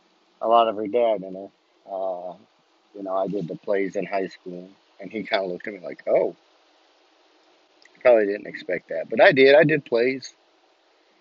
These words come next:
And, uh, you know, I, I told him, I was like, "Hey," and this was at intermission, I was like, "They, they're doing a fantastic job. You did,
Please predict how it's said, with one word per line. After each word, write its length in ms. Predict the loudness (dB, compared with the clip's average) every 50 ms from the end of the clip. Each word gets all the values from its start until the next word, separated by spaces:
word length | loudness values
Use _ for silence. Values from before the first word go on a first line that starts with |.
| _ _ _ _ _ -2
And, 400 | 2 4 6 6 4 2 0 0
uh, 540 | 0 2 2 4 4 4 4 4 2 0 0 -4 -10 _ _ _ _ _ _ _ _ _ _ _ _ _ _ _ _ _ _ _ _ _ _ _ _ _ _ _ _ _ _ _ _ _ _ _ _ _ _ _ _ _ _ -14
you 120 | -12 -10
know, 260 | -8 -6 -4 -4 -4 -4 -4 -8 -12 _ -10
I, 60 | -10
I 40 | -10 -8
told 280 | -4 -2 -2 -2 -2 -4
him, 120 | -8 -8
I 80 | -10 -10
was 100 | -6 -8
like, 200 | -8 -8 -8 -12 -8
"Hey," 260 | -6 -6 -4 -4 -6 -10 -14 _ _ _ _ -8
and 160 | -4 2 4 4
this 140 | 4 4 2
was 160 | -2 0 2
at 140 | 0 0 0
intermission, 540 | -2 -4 -4 -6 -8 -10 -10 -10 -10 -10
I 60 | -10 -8
was 100 | -6 -6
like, 200 | -8 -8 -6 -6
"They, 280 | -4 -4 -4 -4 -6 -10 -14 -18 _ -8
they're 180 | -8 -6 -6
doing 240 | -6 -6 -8 -8 -8
a 60 | -12
fantastic 680 | -10 -10 -12 -12 -8 -4 -2 -2 -2 -2 -8 -16 -16 -12
job. 340 | -10 -10 -10 -10 -12 -18 -20 -20 _ _ _ _ _ _ _ _ _ _ _ _ -10
You 120 | -8 -8
did, 340 | -6 -6 -6 -8 -10 -12 -14